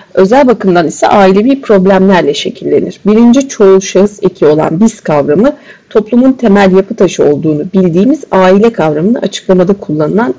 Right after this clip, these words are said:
en değerli sözcüklerden biridir. Tabiatında aidiyet duygusunu barındıran insan, biz kavramıyla ait olduğu yeri bilir ve aidiyetin verdiği güçle kişinin hem bireysel hem de toplumsal gelişimi şekillenir.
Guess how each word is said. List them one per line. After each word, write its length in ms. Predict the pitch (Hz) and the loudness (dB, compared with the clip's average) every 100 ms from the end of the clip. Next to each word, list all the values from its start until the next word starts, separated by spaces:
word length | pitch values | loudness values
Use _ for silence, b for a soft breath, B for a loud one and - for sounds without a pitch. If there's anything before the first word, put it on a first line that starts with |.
| - | -2
en 240 | 233 220 | 2 2
değerli 340 | 170 160 - - | 2 0 -2 -8
sözcüklerden 920 | - 175 175 180 - 175 175 226 240 | -4 -2 0 -2 -2 -4 -2 -2 0
biridir. 440 | 185 156 - - - _ _ B B B B | 0 0 -4 -12 -18 _ _ B B B B
Tabiatında 680 | 220 196 233 226 269 269 - | 0 2 2 0 0 0 0
aidiyet 580 | 214 214 202 233 254 202 | 2 2 2 2 0 0
duygusunu 480 | 175 170 - 165 | -2 -4 -6 -2
barındıran 500 | 165 156 156 151 147 - | 0 0 0 -2 -4 -4
insan, 460 | 160 160 - 196 277 B B B | -4 -4 -2 -2 -4 B B B
biz 280 | 202 269 - | 0 0 -2
kavramıyla 600 | 202 160 151 156 196 269 | 0 0 0 0 0 0
ait 400 | 185 185 196 - | 2 2 0 -2
olduğu 240 | 160 151 | -2 0
yeri 320 | 151 143 143 - | 0 0 0 -2
bilir 400 | 202 294 - - | 0 -2 -2 -6
ve 80 | - | -2
aidiyetin 680 | 170 170 180 180 196 269 240 | 2 2 2 2 0 0 0
verdiği 380 | 175 160 160 160 | 2 0 -2 0
güçle 480 | 202 233 - 180 262 B B _ | 0 0 0 0 0 B B _
kişinin 560 | - 240 240 196 180 233 | -4 0 0 0 0 2
hem 180 | 240 | 2
bireysel 440 | 202 175 190 240 247 | 2 2 0 -2 0
hem 180 | 226 208 | 2 0
de 60 | |
toplumsal 680 | 202 202 202 208 208 233 220 | 0 -2 0 -2 0 -2 0
gelişimi 440 | 190 165 - 202 233 | 0 -2 -2 -2 -2
şekillenir. 680 | 196 - 151 147 147 - | -4 -4 -4 -4 -6 -10